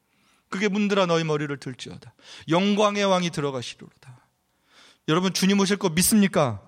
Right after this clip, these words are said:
우리 에덴 교회는 그 주님 오심을 믿기 때문에 예배하고 정직하고 선교하는 교회가 될 것입니다.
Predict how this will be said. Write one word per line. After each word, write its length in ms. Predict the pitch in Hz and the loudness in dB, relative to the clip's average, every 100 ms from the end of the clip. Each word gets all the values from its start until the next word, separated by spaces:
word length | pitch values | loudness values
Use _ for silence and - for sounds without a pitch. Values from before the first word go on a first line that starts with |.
| _ - - - _ - | _ -20 -20 -20 _ -4
우리 140 | 151 | 2
에덴 280 | 156 202 208 | 2 2 0
교회는 280 | 226 220 208 | 2 2 0
그 120 | 208 | -2
주님 240 | 214 226 | 2 2
오심을 300 | 226 247 226 | 2 2 2
믿기 420 | 202 226 - 247 - | 2 0 0 -2 0
때문에 360 | 247 254 226 | 0 2 2
예배하고 520 | 208 247 254 240 226 | 2 2 2 2 0
정직하고 540 | 220 196 196 208 180 175 | -2 0 -2 -2 -2 -2
선교하는 480 | 202 202 180 165 139 | -2 -4 -4 -6 -8
교회가 240 | 139 131 | -10 -10
될 80 | 123 | -14
것입니다. 520 | 120 - - - | -16 -18 -20 -20